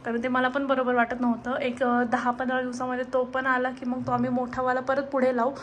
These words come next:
तेव्हा तो अव्हेलेबल होणार आहे आणि परत मा-, बाहेरचा काढून इथे लावणार आहे. तर आता मी पटकन क्लीन्स वगैरे करून घेते माझा नॉर्मल, नॉर्मलचा मेकअप जो होता तो, आणि मी त्यानंतर चहा ठेवते. चहा पिता पिता बोलते तुमच्यासोबत आणि रोलू बघा, रोलू हायच माझ्यासोबत.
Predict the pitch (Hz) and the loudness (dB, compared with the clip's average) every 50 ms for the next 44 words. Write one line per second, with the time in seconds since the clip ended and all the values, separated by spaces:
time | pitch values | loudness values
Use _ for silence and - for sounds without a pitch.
0 | - - - - 247 240 240 247 247 262 247 254 254 262 254 269 - 294 302 294 | -14 -16 -4 0 2 2 4 6 6 8 8 8 8 6 4 2 2 2 4 4
1 | 285 247 240 233 233 254 254 247 247 262 254 254 262 262 254 247 240 240 - 240 | 4 4 4 2 2 0 -2 -2 0 0 0 0 2 2 4 4 4 2 0 2
2 | 233 254 247 254 262 254 254 - 262 254 247 240 247 285 294 262 - 247 226 202 | 4 4 4 4 0 -2 -2 -2 -2 0 0 0 0 -2 -4 -4 -2 -2 -2 -2
3 | 202 202 196 202 214 208 208 - - - - - - - - - 247 226 214 - | -4 -6 -10 -10 -10 -12 -14 -16 -18 -18 -18 -18 -18 -18 -12 -10 -8 -8 -4 -4
4 | 226 233 226 - 240 240 240 - - 247 240 247 247 240 - 254 247 240 240 233 | -4 -2 -2 -2 -4 -4 -4 -6 -4 -2 0 0 0 0 0 0 2 2 2 2
5 | 233 247 240 247 240 254 254 262 254 262 240 233 240 - 233 226 220 220 220 220 | 2 2 2 2 2 4 4 4 4 4 4 0 0 -2 -4 -4 -4 -4 -2 -2
6 | 220 214 220 214 220 226 220 220 220 220 220 220 226 220 - 233 226 226 220 - | -2 -2 -4 -4 -6 -4 -2 -2 -2 0 -2 -2 -2 -2 -2 -2 -4 -4 -4 -4
7 | 240 233 220 240 247 240 233 233 226 220 - 240 262 262 262 - - - - - | -4 -4 -2 0 0 0 0 0 -2 -4 -2 -2 -2 -2 -4 -12 -16 -18 -18 -20
8 | - - - 233 220 220 220 220 214 233 226 226 220 226 233 233 - 247 240 277 | -14 -8 -6 -4 -4 -4 -4 -4 -4 -6 -6 -6 -6 -6 -6 -6 -6 -4 -2 -2
9 | 277 277 285 269 247 262 - 262 302 285 - - - - - - - 240 240 240 | -2 -2 -2 -2 -2 -2 -4 -6 -6 -8 -10 -16 -20 -18 -14 -10 -6 -2 0 2
10 | 240 240 240 240 247 247 247 254 240 247 233 233 233 240 240 233 240 240 233 233 | 2 2 2 2 0 0 -2 -6 -8 -6 -6 -6 -4 -4 -2 0 0 0 0 0
11 | 294 302 294 262 247 247 - 247 233 240 233 226 233 226 240 226 214 220 208 208 | -2 -4 -6 -6 -6 -8 -8 -10 -10 -8 -8 -8 -6 -6 -6 -6 -6 -6 -8 -10
12 | 202 202 214 - - - - - - - - - - - - - - - - - | -12 -14 -14 -16 -18 -20 -20 -20 -20 -20 -20 -20 -20 -20 -20 -20 -20 -20 -20 -18
13 | - - 254 247 254 269 269 - 269 254 254 254 - 254 233 220 226 220 - 220 | -8 -2 0 0 2 0 0 0 -2 -2 -2 -4 -4 -6 -8 -8 -8 -10 -12 -14
14 | 202 - 240 | -16 -16 -16